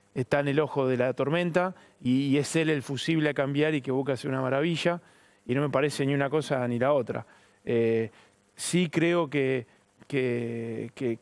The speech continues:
que la muerte de, de, del papá de Carlitos lo, lo ha dejado, eh, en otro, en otra perspec-, le ha dado otra perspectiva de las cosas y ahí sí puede ser que a-, algunas decisiones que antes la, la, las pensaba de una manera, hoy las tome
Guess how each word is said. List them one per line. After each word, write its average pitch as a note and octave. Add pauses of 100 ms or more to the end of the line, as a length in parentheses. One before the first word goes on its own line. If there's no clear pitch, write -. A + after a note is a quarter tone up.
(300)
que C3+
la A#2+
muerte B2+
de, B2
de, B2
del B2
papá C3
de C#3
Carlitos C3
lo, A#2
lo B2
ha B2+
dejado, B2+ (500)
eh, A#2+
en B2
otro, B2
en B2
otra C#3
perspec-, B2+ (240)
le C#3+
ha D3+
dado F3
otra E3
perspectiva C#3+
de C#3
las B2+
cosas D#3+ (220)
y B2+
ahí B2
sí D#3
puede C#3
ser C3+
que C3+ (420)
a-, -
algunas C#3+
decisiones C#3
que D3+
antes D3
la, B2
la, B2
las B2
pensaba C#3+
de C#3+
una D3
manera, D3
hoy C#3+
las C3
tome C#3+